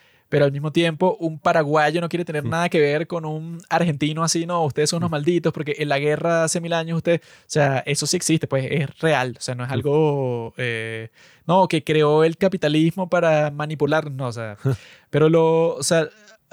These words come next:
Speaker 1: ahí, ahí en la película yo creo que al tipo muestran bien cómo le lavaron el cerebro un poco ahí, ese
Speaker 2: Mm.
Speaker 1: doctor,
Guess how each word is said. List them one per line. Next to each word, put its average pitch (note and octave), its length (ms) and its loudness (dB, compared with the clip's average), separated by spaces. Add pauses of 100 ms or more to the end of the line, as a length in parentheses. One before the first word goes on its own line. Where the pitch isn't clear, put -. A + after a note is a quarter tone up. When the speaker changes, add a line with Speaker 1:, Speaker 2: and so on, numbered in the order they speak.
(120)
Speaker 1:
ahí, E3 220 2
ahí E3+ 220 2
en G#3 100 0
la F#3+ 800 0
película F3 480 0
yo F#3 100 -2
creo F3 140 -4
que C#3+ 640 0 (1300)
al D3 180 0
tipo E3+ 600 2 (340)
muestran E3+ 500 0
bien F3 200 0
cómo F#3+ 240 -4
le D#3 380 0 (220)
lavaron D#3 720 2
el F#3 120 -4
cerebro C#3+ 340 2
un E3 80 -8
poco E3+ 240 0
ahí, F3+ 240 2
ese E3 480 0
Speaker 2:
Mm. - 20 0
Speaker 1:
doctor, D3 520 -2